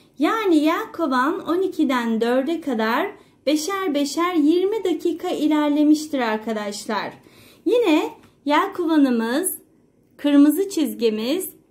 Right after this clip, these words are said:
beşin üzerine geldiği zaman da twenty-five past diyoruz. Yirmi beş geçiyor.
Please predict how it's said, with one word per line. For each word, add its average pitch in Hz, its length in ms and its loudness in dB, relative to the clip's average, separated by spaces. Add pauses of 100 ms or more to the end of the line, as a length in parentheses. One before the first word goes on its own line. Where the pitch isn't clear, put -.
(120)
beşin 330 440 0
üzerine 294 540 2
geldiği 262 600 0
zaman 208 500 -4
da 285 280 0 (420)
twenty-five 370 960 -2 (140)
past 339 480 -4
diyoruz. 208 440 -2 (280)
Yirmi 320 400 4
beş 381 400 -4
geçiyor. 214 720 -6